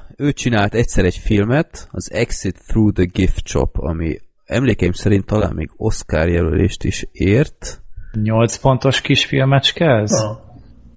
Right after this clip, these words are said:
Speaker 2: Aha,
Speaker 1: Igen.
Speaker 2: egy Oscar jelölése van neki.
Speaker 1: Igen, és, ö, a filmnek nagyon érdekes keletkezési története van, ö, de ezt majd nem akarom le-, ö, lelőni előre.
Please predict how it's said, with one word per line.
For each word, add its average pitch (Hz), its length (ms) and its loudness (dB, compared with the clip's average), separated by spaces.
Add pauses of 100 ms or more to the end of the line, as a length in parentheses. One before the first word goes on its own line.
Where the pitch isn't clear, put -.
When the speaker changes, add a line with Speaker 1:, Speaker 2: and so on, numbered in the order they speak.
(260)
Speaker 2:
Aha, 170 360 0
Speaker 1:
Igen. 196 140 0
Speaker 2:
egy 127 260 4
Oscar 127 440 2
jelölése 107 600 0
van 98 220 -4
neki. 98 540 -8 (960)
Speaker 1:
Igen, 110 720 2
és, - 340 -2
ö, 101 240 4
a - 60 0
filmnek 104 360 2
nagyon 95 400 0 (460)
érdekes 92 500 0
keletkezési 87 720 -2
története 92 720 0
van, 113 500 0 (720)
ö, 95 360 4
de 95 180 2
ezt - 300 -2
majd 107 240 0
nem 127 120 2
akarom 104 360 2
le-, 98 280 2
ö, 98 320 2
lelőni 98 460 4
előre. 110 560 2